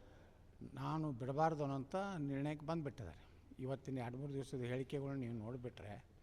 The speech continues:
ಗಟ್ಟಿಯಾಗಿ ಮಾತಾಡ್ತಾ ಇದ್ದಾರೆ. "ದಿಲ್ಲಿಗೆ ಎದಕ್ಕೆ ಬಂದಿದ್ದೇನೆ? ಗಾಳಿ, ಬಿ-, ಮಳೆ, ಬಿಸಿಲು, ನೀರು ನೋಡ್ಲಿಕ್ಕೆ ಬಂದಿಲ್ಲ, ನಾನು ರಾಜಕಾರಣ ಮಾಡಕ್ಕೆ ಬಂದೆ"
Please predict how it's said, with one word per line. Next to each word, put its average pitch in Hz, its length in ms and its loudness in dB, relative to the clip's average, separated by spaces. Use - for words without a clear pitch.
ಗಟ್ಟಿಯಾಗಿ 160 420 4
ಮಾತಾಡ್ತಾ 139 460 2
ಇದ್ದಾರೆ. 110 500 -8
"ದಿಲ್ಲಿಗೆ 160 300 4
ಎದಕ್ಕೆ 143 240 2
ಬಂದಿದ್ದೇನೆ? 143 600 -2
ಗಾಳಿ, 151 420 6
ಬಿ-, 131 460 -4
ಮಳೆ, 147 240 4
ಬಿಸಿಲು, 143 500 0
ನೀರು 143 340 2
ನೋಡ್ಲಿಕ್ಕೆ 135 380 0
ಬಂದಿಲ್ಲ, 117 440 0
ನಾನು 120 340 -4
ರಾಜಕಾರಣ 131 440 0
ಮಾಡಕ್ಕೆ 117 360 -4
ಬಂದೆ" - 160 -12